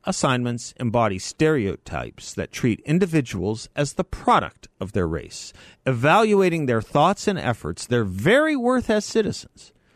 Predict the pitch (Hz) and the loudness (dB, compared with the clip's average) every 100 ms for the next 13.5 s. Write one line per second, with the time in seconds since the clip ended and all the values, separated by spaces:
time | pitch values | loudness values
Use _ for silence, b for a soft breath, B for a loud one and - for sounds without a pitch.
0 | b b - - 139 135 120 127 113 - | b b -8 0 0 0 0 0 0 0
1 | 110 - - 156 117 104 - b _ _ | -2 -2 0 0 0 -2 -6 b _ _
2 | - 135 160 180 202 185 _ _ - 233 | 2 4 6 2 -2 -10 _ _ -6 -4
3 | 233 160 156 160 165 - _ _ _ _ | 0 0 0 -4 -6 -8 _ _ _ _
4 | 113 98 - 156 - 151 147 151 _ _ | -2 0 -4 -6 -4 -6 -6 -8 _ _
5 | _ _ _ _ 98 92 - 95 95 - | _ _ _ _ -6 -6 -4 -4 -4 -8
6 | 104 107 85 - - _ _ _ _ _ | -6 -4 -4 -8 -20 _ _ _ _ _
7 | _ _ _ - 85 78 - 80 80 147 | _ _ _ -10 -10 -8 -6 -6 -4 -4
8 | 247 277 269 - 214 156 160 143 127 - | -2 -4 -4 -6 -2 2 2 0 -8 -6
9 | - 147 - - 131 104 - 104 110 175 | -2 -2 -4 -10 -10 -10 -12 -10 0 0
10 | 147 - 82 80 b b b b _ 120 | 0 -6 -8 -10 b b b b _ -12
11 | - 123 107 98 135 143 139 - 107 101 | -2 0 0 0 2 4 2 0 -6 -4
12 | - 139 - 92 - 95 85 - - 110 | 0 -2 -2 -10 -8 -6 -6 -8 -12 -12
13 | - 240 127 - | -4 0 0 -4